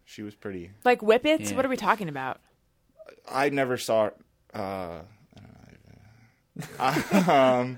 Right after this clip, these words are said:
Speaker 2: Is there any, let me rephrase. Is there anything that you feel comfortable saying that can give us an idea of the ballpark of the type of stuff you're talking about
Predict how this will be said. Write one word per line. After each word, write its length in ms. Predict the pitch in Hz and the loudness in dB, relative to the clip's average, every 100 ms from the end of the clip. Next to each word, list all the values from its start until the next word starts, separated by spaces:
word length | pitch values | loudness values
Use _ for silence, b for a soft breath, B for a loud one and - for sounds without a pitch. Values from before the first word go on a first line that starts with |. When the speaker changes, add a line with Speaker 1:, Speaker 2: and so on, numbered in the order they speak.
| - | 0
Speaker 2:
Is 140 | 285 | 4
there 100 | 330 | 8
any, 160 | 370 330 | 8 8
let 120 | 302 | 6
me 100 | 320 | 6
rephrase. 540 | 277 269 202 165 147 - B | 2 0 2 2 0 -10 B
Is 100 | 269 269 | 0 4
there 100 | 294 | 6
anything 320 | 330 320 277 | 4 2 -2
that 60 | |
you 60 | 262 | -2
feel 120 | 254 | 0
comfortable 300 | 254 220 190 | -2 -4 -4
saying 340 | 208 226 202 185 | -2 0 0 0
that 80 | - | -4
can 200 | 196 185 | -4 -2
give 140 | 180 | 0
us 140 | 190 190 | 0 0
an 80 | |
idea 320 | 175 170 180 165 | -2 0 2 0
of 120 | 160 | -2
the 80 | 147 | -2
ballpark 560 | 165 165 - 147 - | 0 0 0 -4 -4
of 100 | 127 | -10
the 60 | 147 | -8
type 220 | 156 143 | -8 -10
of 60 | 139 | -10
stuff 220 | 127 127 | -10 -10
you're 80 | 135 | -10
talking 320 | 139 - 139 | -10 -8 -6
about 340 | 135 135 113 | -2 -2 -4